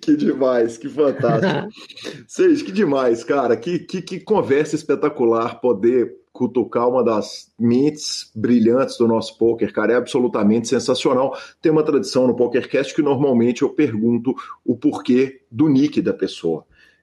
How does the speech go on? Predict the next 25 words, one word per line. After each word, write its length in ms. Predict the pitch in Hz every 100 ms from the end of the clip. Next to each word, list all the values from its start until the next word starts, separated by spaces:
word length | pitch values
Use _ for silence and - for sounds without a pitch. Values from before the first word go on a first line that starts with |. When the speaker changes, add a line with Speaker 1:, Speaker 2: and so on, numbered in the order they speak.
| -
Speaker 1:
E, 840 | 101 101 98 98 98 95 95 98 98
e 180 | 104 104
você 140 | 123
tem 220 | 113 131
um 140 | 139 117
nick 340 | 135 139 135
que 160 | - 113
é 180 | 120 113
Blaireau, 600 | 92 120 113 117 143 147
eu 80 | 113
não 100 | 104
sou 360 | 107 98 90 -
bom 180 | 110 101
em 60 |
francês, 640 | 104 101 98 - 107 117 92
assim, 340 | 87 - 120
né? 140 | 104 107
Leio 300 | 107 113 104
alguma 240 | 107 113
<laughs> 20 |
coisinha, 460 | 110 104 101 120 123
mas 180 | 117 110
Blaireau 520 | 123 120 127 151 170
em 100 | 170
colère, 420 | 170 175 139 143